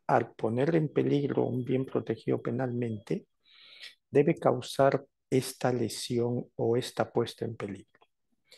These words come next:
Una vez que se determina esa conexión que existe entre la acción desarrollada por la persona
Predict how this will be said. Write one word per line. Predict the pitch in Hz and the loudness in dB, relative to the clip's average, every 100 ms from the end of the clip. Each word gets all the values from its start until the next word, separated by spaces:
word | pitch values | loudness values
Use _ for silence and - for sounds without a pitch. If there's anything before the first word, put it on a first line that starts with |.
| _ _ _ - | _ _ _ 0
Una | 135 | 6
vez | 170 170 | 6 8
que | 175 | 4
se | 165 | 8
determina | 139 131 131 131 151 151 | 6 6 2 2 2 2
esa | 143 - 147 | 2 2 -2
conexión | - 123 117 113 - - 165 | -2 -2 -2 -6 -2 4 4
que | 147 123 | 4 -2
existe | - - 139 - 135 | -2 -4 -4 0 0
entre | 117 120 113 | 0 0 0
la | 110 | 0
acción | - - - 151 143 | -2 -10 2 4 4
desarrollada | 120 110 - 113 117 131 135 120 | 2 0 -2 0 2 6 6 4
por | - | 0
la | 117 113 | -4 -2
persona | - - - 151 117 113 | -4 -4 -2 0 2 -2